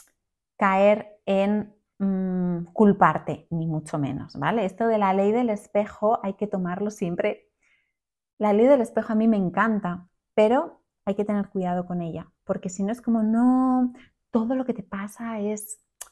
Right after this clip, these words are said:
cosa tuya. Bueno, mm, hay gente que hace cosas mal y hay que poner límites, y, pero es cierto que esas situaciones a veces lo que, se dan porque lo que te traen es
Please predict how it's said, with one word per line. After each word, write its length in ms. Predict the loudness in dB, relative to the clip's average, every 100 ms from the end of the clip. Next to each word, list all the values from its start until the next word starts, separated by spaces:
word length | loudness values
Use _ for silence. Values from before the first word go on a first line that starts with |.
| _
cosa 340 | -12 -10 -10 -4
tuya. 400 | -2 -2 -2 -2
Bueno, 340 | -2 -2 -6 -8
mm, 280 | -8 -8 -8
hay 120 | -10 -8
gente 360 | -8 -6 -6
que 400 | -8 -12 -12 -12 -12
hace 240 | -14 -12
cosas 320 | -10 -10 -6
mal 240 | -4 -4 -4
y 40 |
hay 80 | -6
que 100 | -6
poner 280 | -6 -6 -6
límites, 520 | -4 -4 -4 -6 -4
y, 120 | -8 -10 -14 -4
pero 180 | -2
es 140 | -2 0
cierto 460 | 0 0 -4 -8
que 320 | -4 -2 -2 -8 _ _ -8
esas 280 | -6 -8
situaciones 920 | -8 -10 -10 -12 -6 -4 -2 -2 -4 -8 _ _ _ _ -10
a 100 | -4
veces 500 | -4 -2 -4 -4 -8 _ _
lo 320 | -2 -2 -2
que, 100 | -10 _
se 240 | -6 -2
dan 440 | 0 0 -2 -6 -12 _ _
porque 240 | -4 -2 -2
lo 140 | -2
que 100 | -4
te 140 | -6
traen 260 | -4 -2 -2
es 120 | -2